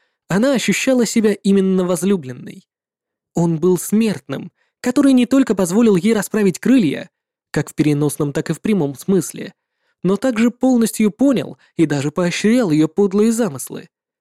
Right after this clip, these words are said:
Несмотря на то, что она понимала, что вся эта любовь может оказаться просто иллюзией, вызванной её сломанной психикой,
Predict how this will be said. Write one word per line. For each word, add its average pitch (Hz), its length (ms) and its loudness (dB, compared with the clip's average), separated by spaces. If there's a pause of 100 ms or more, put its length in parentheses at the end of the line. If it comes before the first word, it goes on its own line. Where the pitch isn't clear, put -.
(300)
Несмотря 233 480 2
на 269 100 0
то, 269 120 2
что 240 180 0
она 240 140 0
понимала, 214 440 2
что - 160 -4
вся 226 300 -2
эта 196 180 -2
любовь 190 440 0 (220)
может 247 320 2
оказаться 208 440 -2
просто 202 440 2
иллюзией, 147 680 0 (260)
вызванной 208 460 2
её 190 300 2
сломанной 208 420 0
психикой, - 600 -6